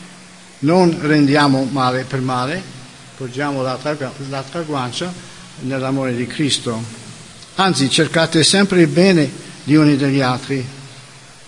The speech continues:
e quelli, e quello di tutti. Poi conclude con, dal versetto sedici, con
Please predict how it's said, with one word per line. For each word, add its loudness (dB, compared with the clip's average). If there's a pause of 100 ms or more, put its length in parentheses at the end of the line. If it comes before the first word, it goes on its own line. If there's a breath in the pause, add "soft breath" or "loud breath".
(460)
e -2
quelli, 0 (300)
e 0
quello 4
di 2
tutti. 2 (1200 loud breath)
Poi 4
conclude 2
con, 0 (920)
dal -6
versetto 0
sedici, 2
con -2